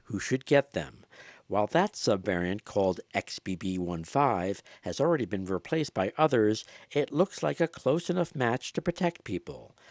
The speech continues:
Doctor Peter Hotez at the Baylor College of Medicine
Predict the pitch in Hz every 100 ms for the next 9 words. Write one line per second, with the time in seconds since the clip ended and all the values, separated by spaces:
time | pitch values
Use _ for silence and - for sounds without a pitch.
0 | - - - 107 - 110 - 127 120 113
1 | 160 170 - 92 95 110 - 104 107 104
2 | - 104 101 101 113 156 151 107 107